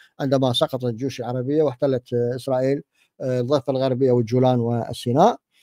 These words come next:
بالكامل". آه، قال: "هاي صارت عندي ردة نفسية، وقلت لازم أن، أن أرجع إلى كتاب الله وأجد، آه، أجد يعني عزاء في هذا الكتاب".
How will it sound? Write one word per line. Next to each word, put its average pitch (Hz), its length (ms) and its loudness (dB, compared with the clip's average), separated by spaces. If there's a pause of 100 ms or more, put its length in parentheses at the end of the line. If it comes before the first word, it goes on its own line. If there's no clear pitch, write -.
(160)
بالكامل". 165 580 4 (320)
آه، 175 200 8
قال: 202 200 8
"هاي 190 160 10
صارت 170 280 6
عندي 147 400 -2
ردة 151 320 4
نفسية، 156 480 4
وقلت 147 1160 2
لازم 143 300 4
أن، 127 160 0
أن 135 140 -2
أرجع 123 240 -2
إلى 123 120 -2
كتاب 131 340 -6
الله 151 320 2
وأجد، 156 440 0 (200)
آه، 131 340 -2 (340)
أجد 160 260 -4 (680)
يعني 151 460 -6 (100)
عزاء 165 480 0 (240)
في 143 160 0
هذا 131 360 0
الكتاب". 135 480 -2